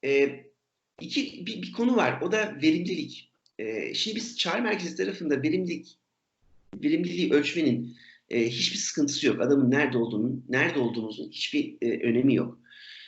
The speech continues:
E, bu sistemler vardı. Daha da, e, ileri gitti. Mesela biz, e, iki bin on dokuzun başı itibariyle, e, Microsoft, e, Power B I'de çalışıyoruz. Business Intelligence'a geçtik.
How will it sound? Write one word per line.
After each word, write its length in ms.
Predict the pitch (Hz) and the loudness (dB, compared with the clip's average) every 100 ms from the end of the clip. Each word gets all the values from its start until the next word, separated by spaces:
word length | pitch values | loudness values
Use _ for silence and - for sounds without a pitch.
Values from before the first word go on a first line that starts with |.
| - | -6
E, 180 | 113 117 | 0 0
bu 60 | 147 | 0
sistemler 540 | 165 - 156 143 139 | -2 0 2 4 4
vardı. 580 | 117 135 139 139 123 - - 113 | 4 4 2 0 -4 -8 -16 -6
Daha 340 | 127 - 190 175 | -4 0 0 2
da, 380 | 117 - - _ - | 0 -2 -10 _ -10
e, 360 | 87 60 62 - _ _ _ _ _ _ - | -8 -8 -10 -12 _ _ _ _ _ _ -8
ileri 280 | 120 117 113 | 2 2 2
gitti. 280 | - - - | -2 -6 -2
Mesela 460 | - 185 165 151 | -2 0 0 0
biz, 380 | 180 180 - - - | -2 -6 -10 -14 -4
e, 340 | 127 117 117 107 | -2 0 2 0
iki 380 | - - - | -2 -8 -4
bin 220 | 180 180 - | 0 0 4
on 220 | 175 202 | 4 4
dokuzun 380 | 170 139 135 120 | 2 0 2 2
başı 240 | 135 - | 4 4
itibariyle, 760 | 90 - - 117 101 120 107 - - - - - - _ - | 2 -2 2 4 4 2 -2 -4 -18 -20 -20 -20 -20 _ 4
e, 560 | 139 131 127 127 123 | 6 6 6 6 4
Microsoft, 840 | 131 156 180 175 202 185 - - - | 4 4 4 2 0 -2 -6 -12 -4
e, 80 | 120 - - 73 64 55 - - | -2 0 -2 -2 -2 -4 -6 -4
Power 300 | 165 180 180 | 2 4 6
B 180 | 175 165 | 6 6
I'de 120 | 180 | 6
çalışıyoruz. 720 | 180 120 - - - - - _ | 4 2 0 -4 -12 -16 -18 _
Business 400 | 131 143 156 - | 2 4 4 0
Intelligence'a 580 | 131 143 135 120 117 117 | 2 4 4 4 0 -2
geçtik. 360 | 110 - - | -2 -6 -10